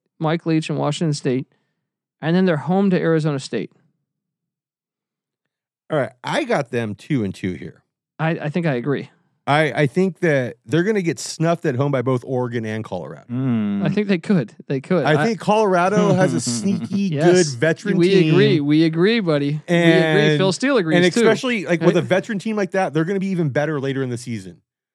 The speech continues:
Speaker 2: They're gonna be that much more experienced, and I give them an edge there. I can, yeah, like, I got them at two and two, and I can very easily see them losing to Washington State on the road there.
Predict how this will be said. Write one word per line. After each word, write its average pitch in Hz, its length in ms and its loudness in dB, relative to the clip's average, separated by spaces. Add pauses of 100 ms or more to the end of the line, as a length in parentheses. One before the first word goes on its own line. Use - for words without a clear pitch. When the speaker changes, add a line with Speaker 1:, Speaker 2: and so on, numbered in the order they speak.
(120)
Speaker 2:
They're 135 100 -4
gonna 131 120 -2
be 107 120 -8
that 151 200 -2
much 156 220 -8
more 139 380 -2
experienced, 110 920 -6 (260)
and 135 300 -6
I 143 120 -4
give 160 180 -2
them 196 160 -4
an 143 80 -2
edge 143 160 -4
there. 113 160 -6 (400)
I 160 100 -2
can, 151 220 -8 (500)
yeah, 170 240 2
like, 156 160 -2
I 170 140 -2
got 208 160 -2
them 226 120 -4
at 175 100 -2
two 202 160 -4
and 170 80 0
two, 165 180 -2
and 160 320 -2 (400)
I 185 100 0
can 180 160 -2
very 180 380 0
easily 165 420 -4
see 165 220 -4
them 139 180 -2
losing 135 300 -6
to 123 100 -4
Washington 113 380 -6
State 98 340 -8
on 104 140 -12
the 92 80 -14
road 85 180 -14
there. - 140 -20